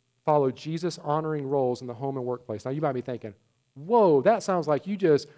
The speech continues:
opened up a whole nother topic here." And I did, but I'm gonna put the top back on it real quick, okay? Because we're gonna, we're gonna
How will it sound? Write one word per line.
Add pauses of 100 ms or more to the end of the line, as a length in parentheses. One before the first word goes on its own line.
(480)
opened
up
a
whole
nother (380)
topic
here." (420)
And
I
did, (500)
but
I'm
gonna
put
the
top
back
on
it
real
quick,
okay? (420)
Because
we're
gonna,
we're
gonna